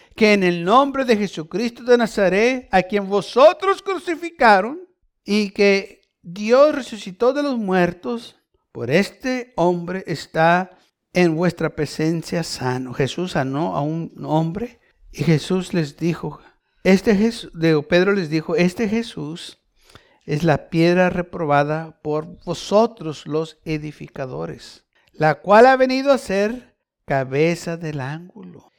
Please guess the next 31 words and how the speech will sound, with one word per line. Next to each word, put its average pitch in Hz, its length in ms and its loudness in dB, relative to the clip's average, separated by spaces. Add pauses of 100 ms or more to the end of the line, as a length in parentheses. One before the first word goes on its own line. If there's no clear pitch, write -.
(120)
Y 226 180 2
en 233 100 6
ninguno 294 640 -2
otro 262 360 4
hay 254 140 6
salvación, 240 840 -6
porque 226 380 2
no 247 100 2
hay 302 100 10
otro 302 300 6
nombre 285 520 0 (120)
bajo 226 460 2
el 285 80 -2
cielo 233 400 0
dado 247 320 4
a 311 40 -4
los 311 220 -6
hombres 180 640 0 (340)
que 165 220 2
podemos 147 560 -4
ser 143 220 -10
salvos." - 720 -14 (920)
Pero 165 200 4
fíjese 190 320 0
lo 220 120 2
que 175 120 -2
Pedro 156 280 2
les 190 200 0
dijo, 233 400 -8
"Ustedes 170 800 -2 (220)
fueron 415 400 0